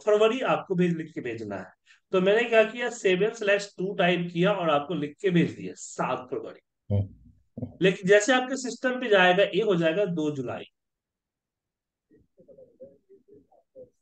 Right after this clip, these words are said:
Speaker 1: समझे?
Speaker 2: यप,
Speaker 1: क्योंकि
Speaker 2: यप।
Speaker 1: मेरा जो मंथ है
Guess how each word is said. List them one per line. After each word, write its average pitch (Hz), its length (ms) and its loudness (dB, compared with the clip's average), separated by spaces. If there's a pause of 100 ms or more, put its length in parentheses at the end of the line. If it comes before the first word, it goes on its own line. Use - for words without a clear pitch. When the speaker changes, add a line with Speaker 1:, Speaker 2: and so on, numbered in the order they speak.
(160)
Speaker 1:
समझे? 143 200 2
Speaker 2:
यप, 302 200 0 (560)
Speaker 1:
क्योंकि 262 360 2
Speaker 2:
यप। 269 60 -2 (100)
Speaker 1:
मेरा 185 420 4
जो - 380 -2
मंथ 247 340 2
है 127 300 2